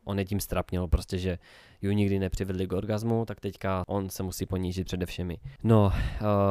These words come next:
Selina pobídne svého bráchu, aby si vzal do pusy řidičů v mrkvovitý út. Filip byl v šoku a Selina ho prosila, ať to pro ní udělá, jenže co se nestalo, to nebylo všechno, protože on všechnu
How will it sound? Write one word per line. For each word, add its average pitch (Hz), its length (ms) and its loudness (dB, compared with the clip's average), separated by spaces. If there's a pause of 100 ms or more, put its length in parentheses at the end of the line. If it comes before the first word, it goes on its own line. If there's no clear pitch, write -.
(280)
Selina 135 380 2
pobídne 101 340 2
svého 98 260 0
bráchu, 95 580 0
aby 95 180 0
si - 140 -4
vzal 95 280 2
do 92 100 0
pusy 98 300 0
řidičů 92 400 0
v 90 60 -2
mrkvovitý 90 640 0
út. 117 300 0 (1200)
Filip 113 360 2
byl 92 140 0
v - 80 -6
šoku 135 520 2
a 120 40 2
Selina 104 360 4
ho 104 100 2
prosila, 101 400 0
ať 98 120 0
to 98 100 -4
pro 101 120 2
ní 87 140 -2
udělá, 110 460 2
jenže 104 260 -2
co - 120 -6
se 90 120 -4
nestalo, 113 560 0 (180)
to 107 100 2
nebylo 92 280 4
všechno, 110 440 0
protože 98 360 -2
on 95 160 -2
všechnu 98 540 -4